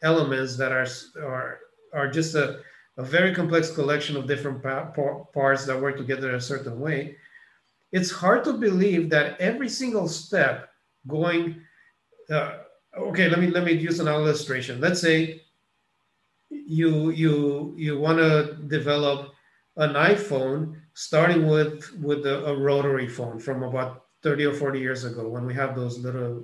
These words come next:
you know, those weird telephones where you put in your numbers by circling that wheel.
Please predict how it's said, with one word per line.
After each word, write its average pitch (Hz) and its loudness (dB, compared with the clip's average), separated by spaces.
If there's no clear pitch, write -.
you 147 -10
know, 120 -10
those 127 -10
weird 135 0
telephones 127 -6
where 123 -6
you 120 -6
put 151 0
in 139 0
your 131 0
numbers 127 -4
by 120 -4
circling 127 -6
that 120 -4
wheel. 123 -6